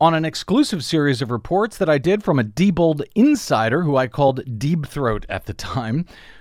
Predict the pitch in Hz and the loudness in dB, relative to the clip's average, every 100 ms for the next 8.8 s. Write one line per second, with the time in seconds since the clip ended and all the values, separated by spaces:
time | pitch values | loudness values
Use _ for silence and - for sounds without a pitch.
0 | - _ - 185 180 - 180 196 190 180 | -20 _ 0 2 2 2 2 4 4 2
1 | 190 - 175 - 156 156 - 120 135 208 | 0 0 -2 0 0 0 -2 -4 2 2
2 | 226 - 226 262 165 123 120 143 - 202 | 2 2 2 2 2 2 2 -2 -2 2
3 | 196 294 311 123 - - 156 170 - 214 | 4 4 4 2 0 -4 -8 -10 -6 -4
4 | 254 240 175 175 165 147 233 208 - 214 | -2 0 0 2 0 -2 -2 -4 0 2
5 | 190 - 170 175 175 160 135 - - - | 0 2 4 6 4 0 -6 -12 -20 -20
6 | - - - - 156 - - 156 151 139 | -20 -20 -14 -4 -4 -2 2 4 4 0
7 | _ _ - 127 135 104 147 139 98 80 | _ _ -10 -2 -2 -2 0 2 2 0
8 | - _ _ - - 107 110 | -10 _ _ -20 -6 0 0